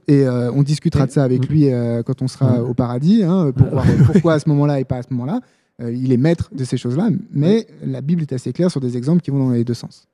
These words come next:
Speaker 1: Alors, euh, j'entends ce que tu dis, et puis, euh, maintenant, il me vient une question, bon, un petit peu quand même, euh, pour te piquer un peu. Et, est-ce que, selon toi, le covid, c'est Dieu qui l'a envoyé ?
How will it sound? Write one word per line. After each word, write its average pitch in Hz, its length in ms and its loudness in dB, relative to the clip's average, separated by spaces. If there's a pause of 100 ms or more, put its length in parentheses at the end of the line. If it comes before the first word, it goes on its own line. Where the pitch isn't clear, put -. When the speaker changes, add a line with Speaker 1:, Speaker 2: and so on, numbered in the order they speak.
(720)
Speaker 1:
Alors, 147 320 6
euh, 117 920 4
j'entends 131 320 2
ce - 80 -6
que - 60 4
tu 175 140 0
dis, 240 240 2
et 190 60 0
puis, 175 400 -2
euh, 147 240 0
maintenant, 147 280 -2
il 226 100 -2
me - 40 -6
vient 135 140 2
une 156 140 0
question, 175 480 2
bon, 131 140 4
un 123 80 2
petit - 280 -14
peu 131 580 2
quand 123 80 -4
même, 110 240 -4
euh, 110 440 -4 (260)
pour 127 160 4
te 139 80 6
piquer 135 320 0
un 131 140 2
peu. 208 280 -2 (440)
Et, - 500 2
est-ce - 300 2
que, 151 840 2
selon 131 420 4
toi, 233 280 2
le 190 80 4
covid, 151 380 4
c'est - 200 0
Dieu 143 180 4
qui - 120 0
l'a 135 140 4
envoyé ? 110 480 2